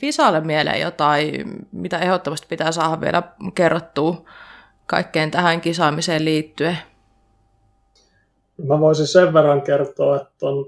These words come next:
Speaker 2: olemassa nettisivut suomi D H piste fi.
Speaker 1: Mm.
Speaker 2: Siellä ollaan koetettu tiedottaa kaikki nämä jutut, mistä tässäkin ollaan puhuttu.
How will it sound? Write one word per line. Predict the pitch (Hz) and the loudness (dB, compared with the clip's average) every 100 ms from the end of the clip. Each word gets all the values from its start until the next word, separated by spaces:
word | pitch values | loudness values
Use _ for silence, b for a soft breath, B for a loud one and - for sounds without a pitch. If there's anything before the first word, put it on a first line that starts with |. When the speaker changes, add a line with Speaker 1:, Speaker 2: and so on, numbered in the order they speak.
| - - | -10 -4
Speaker 2:
olemassa | 147 147 143 143 - | -2 0 -2 -4 -2
nettisivut | 143 170 170 - 139 143 131 127 | 0 0 0 -4 0 2 0 -2
suomi | - 156 143 139 | -2 0 2 0
D | 135 131 | 0 -2
H | 127 127 123 | -2 -4 -4
piste | 143 - - - _ | -8 -6 -8 -10 _
fi. | 139 403 - _ | 0 0 -4 _
Speaker 1:
Mm. | 185 190 180 | -12 -10 -8
Speaker 2:
Siellä | - 139 131 127 | -4 0 0 2
ollaan | 131 135 165 - | 4 6 4 2
koetettu | 143 139 135 143 - - | 2 2 -2 -6 -8 0
tiedottaa | 143 131 131 - 151 - | 0 2 -2 -4 -6 -4
kaikki | 143 143 - | -6 -6 -4
nämä | 139 135 | -4 0
jutut, | 139 135 147 - | 2 2 0 -4
mistä | 135 - - - - | -4 -2 -2 -4 -6
tässäkin | - - 131 - | -6 -4 -4 -2
ollaan | 127 123 - | 0 0 -2
puhuttu. | - - - - - | -4 -4 -8 -12 -12